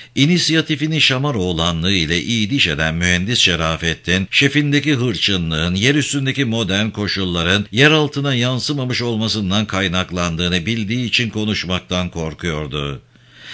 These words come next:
Çektirdiği acıların borcunu şu anda duyduğu derin acılarla ödeyen bir şefin yanındaydı. Onun acılarını duyumsadıkça haz alıyor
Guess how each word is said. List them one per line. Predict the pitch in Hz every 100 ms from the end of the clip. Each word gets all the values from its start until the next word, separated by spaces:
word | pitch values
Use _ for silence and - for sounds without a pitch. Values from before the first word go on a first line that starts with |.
| - -
Çektirdiği | - - - 160 143 156
acıların | 123 120 117 104 98 113 92
borcunu | 92 78 82 90
şu | - 143
anda | 135 127 123
duyduğu | 120 113 123 107
derin | 107 120 120
acılarla | 87 92 90 101 87
ödeyen | 82 80 80 82 80
bir | 90 127
şefin | 101 110 101 110
yanındaydı. | 90 82 85 78 78 78 69 69 67 - - - - -
Onun | - 147 190
acılarını | 139 143 151 147 117 123
duyumsadıkça | 104 107 107 95 98 104 - 98 78
haz | 98 90
alıyor | 90 95 92 90 90